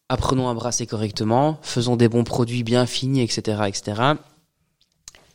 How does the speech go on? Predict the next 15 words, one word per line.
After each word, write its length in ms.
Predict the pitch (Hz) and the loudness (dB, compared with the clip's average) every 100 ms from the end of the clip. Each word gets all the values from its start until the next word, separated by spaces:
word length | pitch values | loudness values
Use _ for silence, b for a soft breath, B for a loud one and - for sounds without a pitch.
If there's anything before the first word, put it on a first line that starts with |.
| - | -8
Et 100 | 107 | -6
après, 460 | - - 127 117 - | -2 0 0 -2 -10
on 100 | 107 | -12
pensera 800 | 101 107 101 123 120 110 98 101 | -4 -4 -2 0 2 2 0 -6
à 60 | 104 | -6
faire 200 | - 107 | -8 -8
une 120 | 104 | -6
belle 200 | 104 110 | -6 -4
taproom 460 | 101 98 - 117 113 | -6 -8 -6 -6 -4
magnifique, 480 | 104 104 101 117 | -6 -8 -8 -8
et 60 | 107 | -8
cetera, 300 | - - 104 | -8 -8 -8
et 60 | 110 | -8
cetera. 360 | - 107 101 98 B B B B 156 B B | -10 -10 -8 -10 B B B B -10 B B
Donc, 260 | 120 101 | -4 -4